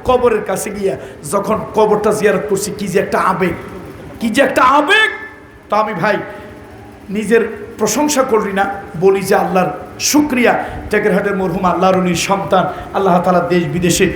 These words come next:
অনেক জায়গায় যাওয়ার তৌফিক আল্লাহ তাআলা দিয়েছে। আমি আপনাদেরকে একটা অনুরোধ করে যাই ভাই, আমার নিজের বাস্তব জীবন থেকে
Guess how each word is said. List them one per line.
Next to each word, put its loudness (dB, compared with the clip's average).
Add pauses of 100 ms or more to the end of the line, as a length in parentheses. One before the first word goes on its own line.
(200)
অনেক 4
জায়গায় 4
যাওয়ার 4 (340)
তৌফিক -4
আল্লাহ -2
তাআলা -2
দিয়েছে। 0 (240)
আমি 2
আপনাদেরকে 0
একটা 0
অনুরোধ 2
করে 2
যাই 4
ভাই, 2 (300)
আমার 2
নিজের -4
বাস্তব -2
জীবন -4
থেকে 0